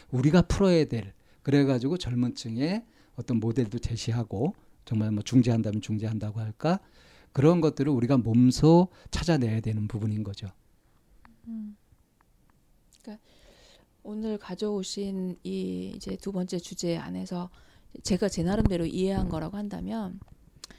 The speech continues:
Speaker 3: 그냥 인간에 대한 얘기인 것 같아요. 거기에 인간 안에 남성이 있고 여성이 있고 그리고 이제 하위 분류로 가면은 그 나이가 어린 사람부터 나이가 많은 사람들까지 이렇게 다 포진되어 있고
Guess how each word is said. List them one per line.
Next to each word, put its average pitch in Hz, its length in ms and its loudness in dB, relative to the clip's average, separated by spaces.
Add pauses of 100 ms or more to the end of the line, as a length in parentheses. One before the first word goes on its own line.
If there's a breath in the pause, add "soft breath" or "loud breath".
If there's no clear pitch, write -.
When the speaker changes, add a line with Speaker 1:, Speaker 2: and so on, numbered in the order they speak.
(320 loud breath)
Speaker 3:
그냥 190 320 -6 (140)
인간에 269 480 0
대한 226 260 -2
얘기인 208 300 -4
것 220 80 -6
같아요. 180 500 0 (600)
거기에 190 320 2
인간 190 380 0
안에 170 380 -4
남성이 175 400 -6
있고 170 200 -8
여성이 175 340 -8
있고 254 400 -6 (340 loud breath)
그리고 180 260 0
이제 175 140 -2
하위 226 280 2
분류로 180 440 -6
가면은 175 560 -6 (360 loud breath)
그 175 420 -4
나이가 165 380 0
어린 170 260 -2
사람부터 180 600 -6
나이가 185 260 -4
많은 175 240 -8
사람들까지 180 560 -8
이렇게 170 260 -6
다 - 240 -18
포진되어 220 480 -8
있고 185 380 -14